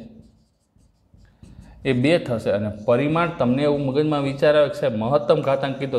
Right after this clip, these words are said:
તો આની ઘાતાંક ચાર છે, પણ એ નથી લેવાનું. જે મોટામાં મોટું વિકલિત હોય એની મોટામાં મોટી ઘાતાંક, અહીંયા તો એક જ પદ છે એટલે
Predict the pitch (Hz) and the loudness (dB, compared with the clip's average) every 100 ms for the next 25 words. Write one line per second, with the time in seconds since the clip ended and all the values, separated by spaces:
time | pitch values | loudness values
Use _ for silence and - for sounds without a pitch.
0 | 117 117 131 123 123 127 127 123 117 107 | -2 -4 -4 -2 -4 -4 -4 0 0 0
1 | 117 - 113 120 156 185 196 190 120 98 | -6 -10 -12 0 4 4 4 0 0 -2
2 | 82 - - - _ _ _ - 139 131 | -4 -12 -20 -20 _ _ _ -4 -2 0
3 | 120 123 160 160 170 175 160 170 180 175 | 0 2 2 2 2 2 2 2 0 2
4 | 185 202 - 151 185 226 214 208 202 175 | 2 0 -2 0 4 6 4 4 4 2
5 | 170 135 - 123 113 104 131 156 175 180 | 0 -4 -4 -4 -4 -6 -6 -4 -4 -4
6 | 190 - 131 - 160 131 | -6 -4 -4 -2 -2 -2